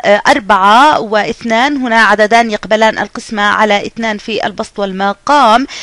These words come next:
لذا نقوم بقسمة كلا البسط والمقام على اثنان، فالأربعة تصبح، آه، هنا اثنان، واثنان تصبح،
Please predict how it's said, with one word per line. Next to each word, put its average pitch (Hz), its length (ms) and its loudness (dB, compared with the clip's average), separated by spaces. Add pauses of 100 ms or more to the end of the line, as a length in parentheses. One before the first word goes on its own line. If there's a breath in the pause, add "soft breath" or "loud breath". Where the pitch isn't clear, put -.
(160 loud breath)
لذا 269 300 4
نقوم 254 380 -4
بقسمة 233 360 -10 (100)
كلا 277 160 -2
البسط 226 340 -4
والمقام 214 440 -4
على 208 260 -2
اثنان، 233 480 -2
فالأربعة 220 520 0
تصبح، 214 680 -8
آه، 202 240 0
هنا 202 300 -8
اثنان، 247 480 -4
واثنان 208 600 -4
تصبح، - 520 -2